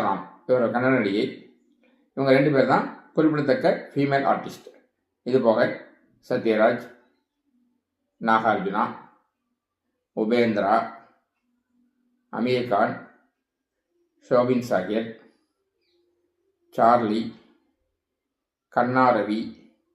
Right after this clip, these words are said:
லொல்லு சபா மாறன், திலீபன், காளி வெங்கட், ஒரு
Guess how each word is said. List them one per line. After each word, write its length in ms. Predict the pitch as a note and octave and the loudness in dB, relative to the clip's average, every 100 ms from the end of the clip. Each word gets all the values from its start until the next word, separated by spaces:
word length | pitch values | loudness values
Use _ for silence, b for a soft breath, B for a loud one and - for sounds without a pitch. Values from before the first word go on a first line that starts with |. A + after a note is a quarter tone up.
| _ _ _ _ _ _ _ _ | _ _ _ _ _ _ _ _
லொல்லு 260 | A2 B2 C#3 | -2 0 0
சபா 240 | C#3 B2 B2 A2 | 0 2 2 2
மாறன், 360 | G#2 G#2 G#2 F2+ - _ _ _ _ _ _ _ _ _ _ _ _ | 0 -2 -4 -10 -18 _ _ _ _ _ _ _ _ _ _ _ _
திலீபன், 600 | - G#2+ B2 B2+ A2+ G#2 G2 - _ _ _ _ _ _ _ _ _ _ _ _ _ _ _ _ - | -8 -2 0 0 0 -4 -6 -14 _ _ _ _ _ _ _ _ _ _ _ _ _ _ _ _ 2
காளி 280 | B2+ C3 C3+ | 6 8 6
வெங்கட், 340 | G#2 G2 G#2 - - _ _ _ _ _ _ _ _ _ _ _ - A#2 | 2 -2 -4 -6 -16 _ _ _ _ _ _ _ _ _ _ _ -4 0
ஒரு 160 | C#3+ | 2